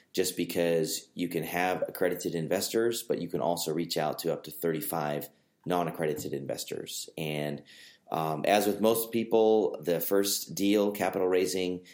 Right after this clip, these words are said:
it's really reaching out to friends and family, people you already know that are already in your network. Um, and a lot of people go on, they really try to build a platform or, you know, do a website or do podcasts or do blogs or whatever.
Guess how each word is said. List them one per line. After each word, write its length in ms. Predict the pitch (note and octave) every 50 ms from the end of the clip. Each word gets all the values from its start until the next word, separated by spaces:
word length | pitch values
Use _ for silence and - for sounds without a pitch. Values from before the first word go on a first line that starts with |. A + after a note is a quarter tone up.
| - _ -
it's 220 | E2 D#2+ - -
really 320 | F#2 F#2 F2+ F2+ F2 E2
reaching 300 | E2 F#2 F2 - - E2+
out 100 | E2 E2 -
to 60 | D#2+
friends 320 | - - F2 E2+ E2+ D#2+
and 100 | D#2+ D2+
family, 380 | - F#2 F2+ F#2+ G2+ G#2+ G2 E2+
people 300 | - - - - F2 D#2+
you 100 | D2+ D2
already 320 | C#2 C#2+ E2 E2 E2 E2
know 380 | D#2 D#2+ D#2+ E2 F2 E2+ E2+ D#2+
that 120 | D#2 D2+
are 160 | C#2+ C2+ - -
already 360 | D#2+ D#2+ D#2+ D#2 D#2 D#2 D#2
in 80 | D#2
your 100 | D2+ D2
network. 540 | C#2+ D#2 E2+ - - G2 G2+ F#2 - - - - - - - - - - _ -
Um, 540 | - D#2+ D#2 D2+ D2+ D2+ D2 C#2+ D2+ - - - - F2
and 520 | E2+ E2+ E2 E2 D#2+ D#2 D#2 D#2+ D#2+ - - _ _ _ - -
a 60 | F2
lot 180 | G2+ G#2 A2
of 80 | A2+ -
people 240 | - B2 G2+ G#2 G2+
go 200 | G2 G2+ G2+ G2
on, 300 | G2 G2 F#2+ F#2+ F#2 E2
they 220 | E2 D#2+ D#2+ - -
really 220 | - F#2 G2 F#2+ F2
try 240 | - - F2 E2+ E2
to 360 | - - F2 E2 D#2+ D#2 D2+
build 320 | - D2 D#2 G2 F2+ D#2
a 40 | -
platform 760 | - - A2+ A2+ A2+ - - A#2+ A2+ G#2+ A2 A2 G#2+ G2+ - -
or, 460 | - E2 D#2+ D#2 D#2 D#2 D#2 D2+ - - - - - _ _
you 100 | - D#2
know, 220 | D2+ D2 C#2+ C#2+ C#2
do 160 | D#2 E2+ D#2+
a 40 | D2+
website 640 | G#2+ A2 - - - G2 F#2+ F#2 F#2 F#2+ F#2 -
or 140 | - D#2+ E2
do 120 | - D#2
podcasts 800 | - - G2+ G2+ G2 - - G2+ F#2 F2+ F2 E2+ E2+ - - -
or 220 | - D#2+ E2 E2
do 180 | D#2+ - E2+ D#2+
blogs 580 | - D#2 F#2+ F#2+ F#2+ F#2+ F2+ F2 F2 - -
or 80 | D#2 D#2
whatever. 520 | D2+ D#2 D#2+ F2 E2+ F2 E2 D#2+ D#2+ -